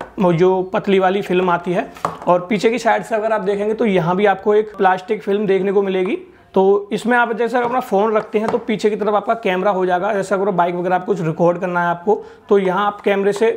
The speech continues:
पीछे लगाकर record भी कर सकते हैं। इसके अलावा और क्या क्या निकलता है वो देख लेते हैं। तो ये जो portion देख रहे हैं आप, ये आप देख सकते हैं ये bike में लगता है, जो कि यहाँ पर आप अपने bike के handle पर इसको लगा सकते हैं।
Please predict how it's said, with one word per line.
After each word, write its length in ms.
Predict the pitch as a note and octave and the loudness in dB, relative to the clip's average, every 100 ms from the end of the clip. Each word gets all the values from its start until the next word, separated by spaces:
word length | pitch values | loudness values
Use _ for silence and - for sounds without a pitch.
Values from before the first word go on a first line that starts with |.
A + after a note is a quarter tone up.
| - | -2
पीछे 240 | G3 - | -4 0
लगाकर 360 | F#3 F3+ F3+ G3+ | 2 2 0 -2
record 340 | F3 F3 E3+ | 0 0 0
भी 100 | F3+ | -2
कर 200 | - E3+ | -4 -4
सकते 380 | D#3+ E3 - - | -4 -8 -16 -12
हैं। 80 | D#3 | -12
इसके 320 | - - A3+ | -12 -4 0
अलावा 400 | A3+ G3 F#3+ G#3 | 2 2 2 0
और 220 | G3 G3 F#3 | 0 -2 -2
क्या 140 | G#3 | -2
क्या 140 | G3 G3+ | 0 0
निकलता 320 | F#3+ F#3 G3 | 0 0 0
है 60 | |
वो 180 | F#3+ F3+ | 0 0
देख 200 | F3+ F3 | 0 0
लेते 240 | F3+ F3 F#3+ | -2 -2 -4
हैं। 160 | A#3+ - - - - - - - - - - - - - | -4 -8 -20 -20 -20 -20 -20 -20 -20 -20 -20 -18 -16 0
तो 280 | G3+ F#3+ G3 | 2 4 4
ये 260 | E3+ F3 A3+ | 4 4 4
जो 200 | C4+ B3 - - | 2 0 -2 -2
portion 340 | A3+ A3+ A#3+ | 0 0 -2
देख 200 | A#3+ A#3+ | -2 -2
रहे 80 | A3+ | 0
हैं 80 | A#3 | 0
आप, 160 | B3 G#3+ | 0 -2
ये 200 | E3+ A3 | 0 2
आप 180 | G3+ F#3 | 2 0
देख 200 | F#3+ F#3+ | -2 -4
सकते 220 | F#3+ A#3 | -6 -4
हैं 60 | A3 | -4
ये 280 | E3 G#3 | 0 2
bike 360 | F#3 E3+ F3+ G3 | 2 0 -2 -4
में 80 | G3+ | -6
लगता 340 | F#3 F#3 G3+ | -6 -6 -8
है, 160 | F#3+ A3+ - | -6 -8 -6
जो 160 | F3 G3+ | -2 -2
कि 140 | G3+ G3+ G3+ | 0 0 2
यहाँ 260 | F3 E3+ E3+ | 2 4 4
पर 140 | F#3 | 2
आप 200 | F#3 F3+ G3+ | 0 0 -4
अपने 240 | F3+ G3 | -2 -2
bike 220 | F3+ F3 | 0 0
के 120 | A3+ | 0
handle 280 | E3+ F3 F#3 | -2 0 0
पर 120 | G3+ | 0
इसको 240 | F3 - G3 | -2 0 0
लगा 240 | E3+ E3 | 2 0
सकते 280 | E3 E3 G3 | -2 -6 -8
हैं। 140 | C4 | -8